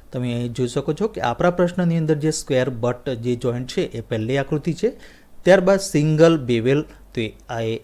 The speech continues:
બે નંબરની જે આકૃતિ છે એ છે. ત્યારબાદ ડબલ બેવલ તો આ રીતની હોય, સિંગલ વી આ રીતની હોય, ડબલ વી આ રીતની હોય. તો અહીંયા અલગ અલગ એજ પ્રિપેરેશનની જે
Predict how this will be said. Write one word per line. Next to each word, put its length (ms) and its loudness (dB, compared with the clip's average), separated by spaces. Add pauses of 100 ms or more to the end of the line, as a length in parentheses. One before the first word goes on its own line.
(180)
બે 280 0
નંબરની 380 -2
જે 140 2
આકૃતિ 380 -2
છે 140 -6
એ 320 -4
છે. 280 -6 (380)
ત્યારબાદ 440 2
ડબલ 240 2
બેવલ 360 2
તો 140 -4
આ 140 0
રીતની 280 -4
હોય, 220 0 (400)
સિંગલ 400 4
વી 240 -2
આ 160 -8
રીતની 300 -4
હોય, 260 -2 (220)
ડબલ 320 2
વી 220 -2
આ 160 -8
રીતની 300 -4
હોય. 180 0 (140)
તો 60 0
અહીંયા 300 0
અલગ 360 0
અલગ 260 2 (140)
એજ 260 0
પ્રિપેરેશનની 760 0 (360)
જે 420 0